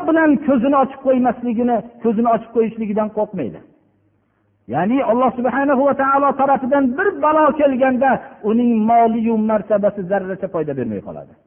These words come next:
Mana bu yahudlar ham Banu Isroillar "va hasibu alla takuna fitna", fitna bo'lmasligini gumon qilishdi. Shuning uchun fa'amu, haqni ko'rishlikdan ko'r bo'lishdi. "Va sommu", haqni eshitishlikdan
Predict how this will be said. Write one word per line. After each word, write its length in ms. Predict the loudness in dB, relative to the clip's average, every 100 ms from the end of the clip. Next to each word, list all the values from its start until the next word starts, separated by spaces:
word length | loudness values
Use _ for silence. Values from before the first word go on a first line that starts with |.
| _ _ _ _ _ _ _ -6
Mana 220 | -2 0 2
bu 80 | 2
yahudlar 540 | 2 2 2 2 0
ham 180 | 2 2
Banu 220 | 2 2 0
Isroillar 640 | 0 2 2 0 0 0 -2 -8
"va 160 | -4 -2
hasibu 420 | 0 -2 0 0 0
alla 260 | -2 0 -2
takuna 400 | -2 -4 -4 -4
fitna", 360 | -6 -8 -8 -10 -10
fitna 460 | -8 -8 -4 -2 0
bo'lmasligini 920 | 2 2 2 0 -4 -6 -4 0 0 -2 -6
gumon 320 | -6 -4 -2
qilishdi. 400 | -4 -6 -8 -14 -20 _ _ _ -4
Shuning 240 | 0 2
uchun 240 | 2 2 0
fa'amu, 540 | 0 -2 0 0 2 2 0 -2 -16 -20 _ _
haqni 440 | -4 -4 -2 -4
ko'rishlikdan 680 | -2 -2 -4 -8 -4 -4 -4 -6
ko'r 240 | 0 0 2
bo'lishdi. 460 | -2 -4 -8 -16 -18 _ _ -4
"Va 80 | -4
sommu", 480 | 2 2 2 2 4 2 0
haqni 420 | -8 -6 -2 0 0
eshitishlikdan 760 | 0 -2 -6 -8 -6 -2 -2